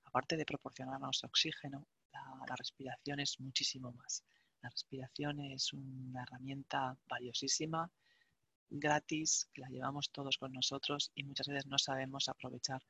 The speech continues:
todo el potencial que trae, ¿no? El, en realidad, la respiración y la emoción están completamente conectadas. Si quiero manejar una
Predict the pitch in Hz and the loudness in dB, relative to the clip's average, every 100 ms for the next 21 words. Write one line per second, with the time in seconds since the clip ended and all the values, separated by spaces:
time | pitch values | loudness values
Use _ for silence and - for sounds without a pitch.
0 | _ _ - 127 131 - 127 123 - 127 | _ _ 0 2 2 0 -4 -4 -4 -4
1 | 120 120 - 120 123 156 - _ _ - | -4 -8 -4 -4 -4 -10 -12 _ _ -20
2 | - _ _ - 151 147 147 147 147 143 | -20 _ _ -6 -2 -2 -2 -2 -2 -4
3 | - _ _ - 151 147 143 147 170 185 | -8 _ _ -6 -2 0 0 2 4 4
4 | 180 - - 147 - 165 165 160 143 135 | 2 -2 -2 -2 0 2 4 2 0 -2
5 | - 156 160 170 - - - 135 - _ | -2 2 2 0 -4 -4 -2 -4 -6 _
6 | - 135 127 131 131 135 135 135 131 - | -16 -14 -12 -8 -6 -6 -4 -4 -6 -2
7 | 135 127 - _ - - _ - 139 135 | 0 0 -4 _ -20 -20 _ -2 -2 -2
8 | 135 135 135 135 135 - _ - 156 160 | -4 -2 -4 -4 -8 -12 _ -2 0 4
9 | 160 151 - 147 147 139 131 131 | 4 4 2 2 2 0 -2 -2